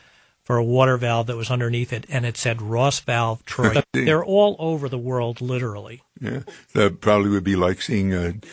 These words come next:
Speaker 2: uh, Troy shirt collars in, uh, Dubuque or
Speaker 1: Yes,
Speaker 2: something
Speaker 1: yeah,
Speaker 2: years ago.
Speaker 1: yep.
Speaker 2: Uh, and there's another company, uh, Gurley Precision Instruments.
Speaker 1: Yes. Um, I'm gonna visit there today a-, and look at their operations.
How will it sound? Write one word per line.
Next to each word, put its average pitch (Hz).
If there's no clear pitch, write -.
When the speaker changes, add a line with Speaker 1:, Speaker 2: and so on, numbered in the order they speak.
Speaker 2:
uh, 92
Troy 104
shirt 151
collars 80
in, 85
uh, 85
Dubuque 98
or 87
Speaker 1:
Yes, 85
Speaker 2:
something 151
Speaker 1:
yeah, -
Speaker 2:
years 90
ago. 85
Speaker 1:
yep. 135
Speaker 2:
Uh, 113
and 127
there's 127
another 202
company, 113
uh, 104
Gurley 139
Precision 131
Instruments. 131
Speaker 1:
Yes. -
Um, 127
I'm 147
gonna 196
visit 185
there 143
today 147
a-, -
and 135
look 143
at 135
their 131
operations. 117